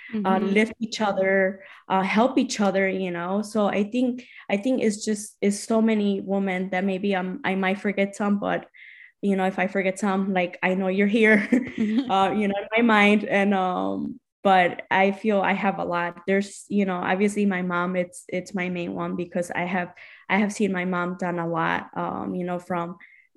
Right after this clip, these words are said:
Speaker 1: from coming from Mexico, you know, and, and not speaking English, um,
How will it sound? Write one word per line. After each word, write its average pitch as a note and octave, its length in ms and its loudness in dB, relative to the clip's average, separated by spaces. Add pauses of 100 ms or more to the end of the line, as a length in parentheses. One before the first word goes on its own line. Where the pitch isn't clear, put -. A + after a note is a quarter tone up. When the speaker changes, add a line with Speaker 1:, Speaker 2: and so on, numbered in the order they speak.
(200)
Speaker 1:
from G3 280 0
coming G3 400 2
from F#3+ 180 -2
Mexico, F3 760 0
you F#3 180 -2
know, E3+ 300 -2
and, E3+ 360 -4 (420)
and F#3+ 280 0
not F3+ 180 -6
speaking G3 460 -4
English, F3+ 720 0
um, E3+ 540 -4